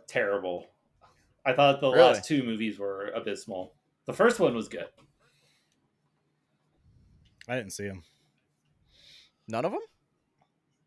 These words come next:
Speaker 3: I don't think so. I saw Adam Driver, though. Fuck up some dinosaurs.
Speaker 2: <laughs> I wish there was more dinosaurs in that, and also more variation as well.
Speaker 1: I'll be right back.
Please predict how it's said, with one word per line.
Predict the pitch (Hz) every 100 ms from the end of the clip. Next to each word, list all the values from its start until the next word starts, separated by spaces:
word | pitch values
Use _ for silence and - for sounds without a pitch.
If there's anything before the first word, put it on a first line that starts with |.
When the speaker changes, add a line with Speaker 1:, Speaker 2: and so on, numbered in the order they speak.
| _ _ - 82
Speaker 3:
I |
don't | 104 101
think | 104 95
so. | - 98 101 90
I | 113
saw | 101 143 120
Adam | 117 113 101
Driver, | 107 143 120 110
though. | 113 131 101 _ _ _
Fuck | 117
up | 107
some | 101 104
dinosaurs. | 107 104 - 113 180 -
Speaker 2:
<laughs> | 196 - 180 _ _ _ _ _ _ _ _ _ _ _ _ _
I | 208
wish | 302 -
there | 285
was | 226
more | 240
dinosaurs | 208 214 220 190 156
in | 135
that, | 110 101 -
and | 131
also | 151 190 180
more | 156 151
variation | 143 139 139 143 - 135
as | 131
well. | 143
Speaker 1:
I'll | 139 139
be | 147
right | 117
back. | 107 110